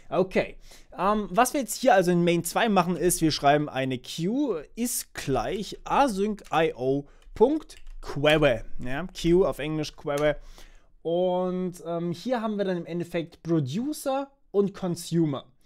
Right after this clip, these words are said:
Producer, die bauen uns einen Task und ko-, oder im Endeffekt, äh, die sind ein Task, der Items baut. Und die Consumer, die konsumieren diese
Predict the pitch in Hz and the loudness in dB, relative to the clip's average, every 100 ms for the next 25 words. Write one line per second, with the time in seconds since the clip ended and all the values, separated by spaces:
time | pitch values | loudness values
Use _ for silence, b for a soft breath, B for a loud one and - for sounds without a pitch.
0 | b b b - 180 156 151 240 320 - | b b b 2 4 4 2 0 0 0
1 | 226 220 202 180 160 - 143 247 294 220 | 0 0 0 -2 -4 0 2 2 2 -2
2 | 196 - 170 190 185 - 196 233 240 - | -6 -8 -6 -6 -6 -8 -4 -4 -6 -12
3 | _ 170 170 - 175 175 165 135 - - | _ -4 -4 -2 -2 2 2 2 -4 -8
4 | 180 170 165 175 165 - - - - - | -2 -2 -2 -4 -6 -16 -20 -20 -20 -20
5 | - - 147 139 156 147 269 262 - 175 | -18 -8 -4 -2 -2 2 2 0 -2 -2
6 | 180 175 - 165 220 226 - 165 180 175 | -2 -2 -2 2 2 0 -6 -2 2 2
7 | - 190 240 - 196 180 139 143 185 311 | 0 -2 -2 0 0 0 0 0 2 0
8 | - - - b b b - 208 196 196 | -6 -14 -20 b b b -2 0 0 -2
9 | 185 - 180 165 - - 233 277 269 254 | -10 -8 -4 -4 -6 -6 -2 -2 -2 -4
10 | - 208 - 220 196 185 190 226 240 190 | -6 -8 -2 0 2 2 4 4 2 2
11 | 156 151 147 | 2 -2 -2